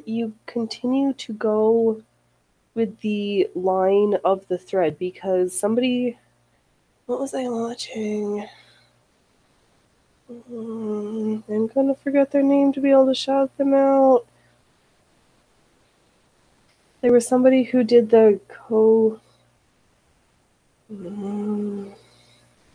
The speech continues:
they did the costume symposium. They were at Costume College and did the,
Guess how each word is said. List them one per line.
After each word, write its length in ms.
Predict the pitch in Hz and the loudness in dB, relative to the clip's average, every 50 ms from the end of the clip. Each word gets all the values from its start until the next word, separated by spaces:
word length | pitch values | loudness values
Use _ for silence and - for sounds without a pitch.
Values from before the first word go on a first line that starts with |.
| _ _ _ _ _ _ _ _ _ _ _ _ _ _ _ _ _ _ _ _ _ _ _ _ - - _ - | _ _ _ _ _ _ _ _ _ _ _ _ _ _ _ _ _ _ _ _ _ _ _ _ -20 -20 _ -6
they 80 | 226 214 | -6 -2
did 240 | 220 247 240 240 - | 0 0 0 2 2
the 80 | 262 | 0
costume 560 | - - - - 226 226 226 - - 254 240 | 0 0 -4 0 0 0 0 0 0 0 0
symposium. 1300 | 233 - 247 240 226 - - 220 214 220 220 220 226 220 220 214 214 208 208 208 208 208 208 214 202 - _ _ _ _ _ _ _ _ _ _ _ _ _ _ _ _ _ - | 2 2 0 0 0 2 4 6 6 6 6 6 4 4 6 6 6 4 4 2 2 2 0 -2 -4 -8 _ _ _ _ _ _ _ _ _ _ _ _ _ _ _ _ _ 0
They 120 | 226 226 | 2 4
were 140 | 226 233 233 | 6 6 6
at 140 | 233 226 220 | 4 2 0
Costume 640 | - - 220 220 220 220 - - 226 220 220 214 | -4 0 2 2 2 0 -2 2 2 4 4 2
College 880 | 214 - - 208 208 202 202 202 202 202 208 202 196 196 196 - - - _ _ _ _ _ _ _ _ _ _ _ _ _ - | -2 -4 -2 0 2 2 4 4 2 2 2 2 2 0 -2 -4 -14 -16 _ _ _ _ _ _ _ _ _ _ _ _ _ -4
and 200 | 220 214 214 214 | 0 2 2 2
did 260 | 208 220 220 214 220 - | 4 4 2 2 4 2
the, 280 | 214 208 208 202 190 | 2 4 4 2 0